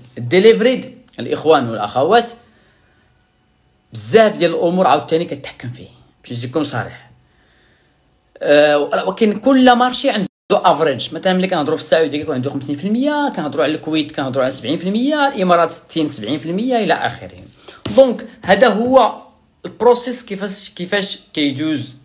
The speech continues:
في الخليج. بغيت نهضر دابا على شكون الناس اللي كتنجح في التجاره الالكترونيه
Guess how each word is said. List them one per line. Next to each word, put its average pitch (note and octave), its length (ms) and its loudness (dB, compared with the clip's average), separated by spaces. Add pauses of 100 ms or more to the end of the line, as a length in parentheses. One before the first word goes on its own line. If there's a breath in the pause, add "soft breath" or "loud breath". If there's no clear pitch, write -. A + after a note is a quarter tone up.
(140)
في - 380 0 (300)
الخليج. A2 460 -6 (4000 soft breath)
بغيت C4 280 0
نهضر G#3 240 4
دابا A#3+ 520 2 (400)
على G3+ 420 0 (1040)
شكون C#4+ 400 2
الناس B3 520 4 (180)
اللي D#3+ 160 -6
كتنجح A3 680 0 (220)
في - 60 -20
التجاره E3 560 2
الالكترونيه F#3 640 -6